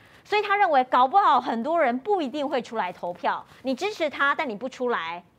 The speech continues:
那他的民调高可能也没有用。所以他也推断了，他说目前看起来啦，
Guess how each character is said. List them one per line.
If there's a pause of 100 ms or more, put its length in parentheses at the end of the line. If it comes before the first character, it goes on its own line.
(180)
那 (120)
他
的
民
调
高
可
能
也
没
有
用。 (240)
所
以
他 (140)
也
推
断
了，
他
说
目
前
看
起
来
啦，